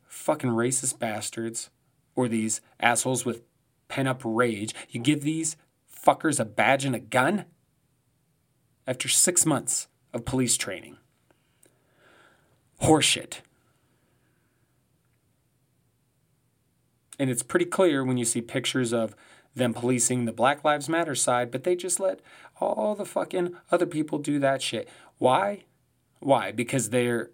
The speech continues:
backing you up? You do realize they bought guns, they profess their love for the Second Amendment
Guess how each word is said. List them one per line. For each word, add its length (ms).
backing 520
you 200
up? 280
You 140
do 200
realize 680
they 320
bought 480
guns, 540
they 200
profess 600
their 180
love 300
for 120
the 120
Second 320
Amendment 540